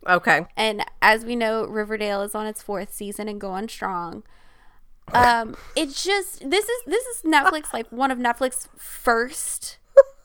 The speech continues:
Speaker 2: like, first original shows.
Speaker 1: Yes,
Speaker 2: And I
Speaker 1: yes.
Speaker 2: think they didn't know, like, what all they could do yet. I
Speaker 1: Yeah.
Speaker 2: remember watching this, like, when I first got Netflix.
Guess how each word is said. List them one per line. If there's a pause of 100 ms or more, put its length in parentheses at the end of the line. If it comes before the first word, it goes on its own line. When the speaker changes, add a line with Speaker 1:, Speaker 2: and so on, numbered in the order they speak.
(560)
Speaker 2:
like,
first (180)
original
shows.
Speaker 1:
Yes,
Speaker 2:
And
I
Speaker 1:
yes.
Speaker 2:
think
they
didn't
know,
like, (260)
what
all
they
could
do
yet. (100)
I
Speaker 1:
Yeah.
Speaker 2:
remember
watching
this,
like,
when
I
first
got
Netflix.